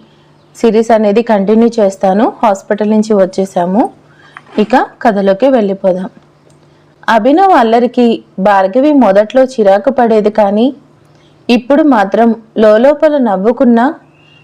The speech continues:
పైకి మాత్రం చిరుకోపంగా చూస్తూ, "చాలా ఎక్కువ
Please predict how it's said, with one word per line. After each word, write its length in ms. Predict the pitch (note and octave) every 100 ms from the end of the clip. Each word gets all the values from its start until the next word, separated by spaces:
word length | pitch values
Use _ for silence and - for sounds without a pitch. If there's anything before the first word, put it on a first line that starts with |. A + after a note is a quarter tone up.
| _ -
పైకి 320 | A3+ A3 D#4+
మాత్రం 420 | D#4 C4 G#3+ C4
చిరుకోపంగా 840 | C4+ B3 G3 G#3+ C4 C4 C4+ C4 C4 B3+
చూస్తూ, 400 | G3+ G#3 A#3 G#3+ - _ _ _ _ _ - B3+
"చాలా 240 | A3 A#3
ఎక్కువ 500 | C#4 A3 G3 C#4+ D4+